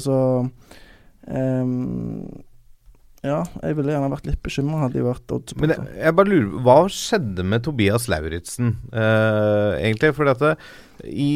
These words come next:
Speaker 2: tidligere i vinter, altså i desember, så gikk jo, mm, Håndlykken ut på Twitter, og fikk, da fikk han spørsmål om hvorfor signerer ikke Odd Tobias Lauritzen. Det er sportslige vurderinger.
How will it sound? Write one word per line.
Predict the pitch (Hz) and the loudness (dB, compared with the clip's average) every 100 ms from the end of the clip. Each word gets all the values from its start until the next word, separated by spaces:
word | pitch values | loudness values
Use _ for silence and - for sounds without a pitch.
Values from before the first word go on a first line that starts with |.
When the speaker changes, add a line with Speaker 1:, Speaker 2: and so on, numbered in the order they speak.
| 135 135 | -2 -4
Speaker 2:
tidligere | - 135 90 92 120 123 | 0 0 2 2 2 2
i | |
vinter, | 117 90 87 - 160 | 0 -2 -4 0 0
altså | 117 120 | 0 -6
i | |
desember, | 127 - 90 98 190 | -4 -2 0 -2 -4
så | 214 | -2
gikk | 123 117 - | -4 -4 0
jo, | 135 131 127 127 123 123 120 123 | 4 4 6 6 6 6 6 4
mm, | 120 120 117 110 117 | 2 0 0 0 0
Håndlykken | 147 110 95 220 269 131 - - _ - - | 2 2 2 2 0 -2 -14 -20 _ -20 2
ut | 135 123 | 4 6
på | 185 180 | 4 4
Twitter, | 120 120 147 147 | 2 2 2 2
og | - 139 139 135 135 | 2 4 4 4 2
fikk, | 139 120 123 | -4 -4 0
da | 143 | 2
fikk | 143 139 | 2 0
han | 143 | 0
spørsmål | 101 - 110 131 | -2 -2 -2 0
om | 117 | 2
hvorfor | 101 92 127 | 0 0 -4
signerer | 120 117 87 82 | -2 0 0 0
ikke | 95 110 | -2 0
Odd | 98 85 | -2 -2
Tobias | 107 101 104 | 2 2 4
Lauritzen. | 90 92 113 247 - | 2 0 -2 -2 -2
Det | - - - - | -8 -18 -2 -2
er | |
sportslige | - 123 - 107 | 4 2 4 2
vurderinger. | 113 90 95 113 | 4 4 4 2